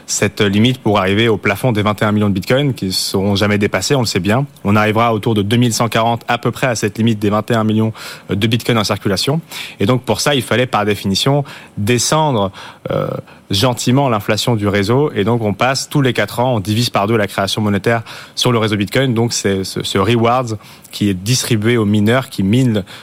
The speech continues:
sur Bitcoin et donc qui sécurisent le réseau. Donc, on était à cinquante au tout début.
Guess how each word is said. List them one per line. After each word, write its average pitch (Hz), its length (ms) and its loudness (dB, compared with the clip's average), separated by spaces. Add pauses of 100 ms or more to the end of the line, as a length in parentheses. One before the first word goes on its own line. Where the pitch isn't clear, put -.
(120)
sur 139 320 0
Bitcoin 113 380 0
et 107 60 0
donc 110 140 0
qui - 100 -6
sécurisent 120 580 0
le 107 140 0
réseau. 98 260 0
Donc, 92 140 -4
on 101 60 2
était 101 160 0
à 107 100 0
cinquante 120 500 -2 (280)
au 110 80 0
tout 113 140 -2
début. 113 440 2